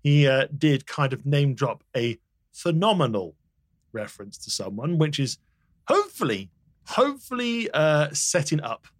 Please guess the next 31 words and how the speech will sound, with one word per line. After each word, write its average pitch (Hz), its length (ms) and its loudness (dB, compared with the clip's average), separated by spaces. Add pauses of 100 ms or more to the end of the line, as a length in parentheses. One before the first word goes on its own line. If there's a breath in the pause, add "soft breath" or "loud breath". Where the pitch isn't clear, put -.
(180)
the, 120 480 -2
uh, 113 220 -2
a 123 60 -2
dream 123 280 -6
match 117 240 -8
of 107 180 -12
Edge 107 240 -8
versus 107 400 -6
A 104 140 -6
J 104 160 -8
Styles. 101 340 -8
I 135 140 0
think 135 160 -2
that 110 100 -4
will 104 80 -4
be, 101 280 -8 (240)
that 123 180 0
will 104 120 -12
be 98 220 -8 (380)
great 113 360 -6
fun 90 220 -12
if 87 80 -18
that - 160 -20
happens. 92 460 -16 (160)
Really 117 320 2
would 101 200 -4
be. 90 220 -12 (640 loud breath)
Um, 170 800 2 (360)
we 185 340 4
also 226 360 4
have, 202 460 0